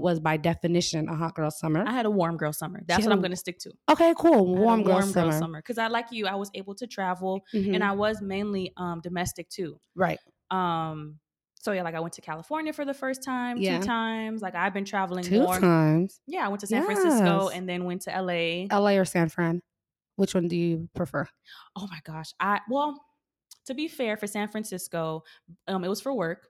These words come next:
Speaker 1: Mm-hmm.
Speaker 2: Um, and then Brandon got sick.
Speaker 1: Oh,
Speaker 2: So
Speaker 1: okay.
Speaker 2: I wasn't able to explore as much.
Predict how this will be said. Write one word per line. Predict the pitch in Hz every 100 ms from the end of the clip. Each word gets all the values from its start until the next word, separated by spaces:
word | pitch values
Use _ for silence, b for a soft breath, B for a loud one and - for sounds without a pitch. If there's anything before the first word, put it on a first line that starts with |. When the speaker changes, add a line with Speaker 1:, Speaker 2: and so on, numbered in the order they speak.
| -
Speaker 1:
Mm-hmm. | 180 185 185 196 -
Speaker 2:
Um, | 185 175 170 165 165 165 165 _ -
and | 190
then | 175
Brandon | 175 185 175
got | 165 160
sick. | 143 - _ _ _ _ - 190
Speaker 1:
Oh, |
Speaker 2:
So | 180 170 165 165 160 156
Speaker 1:
okay. | 160 175
Speaker 2:
I | 190
wasn't | 190 190
able | 170
to | 175 170
explore | - 170 185
as | 196
much. | 220 233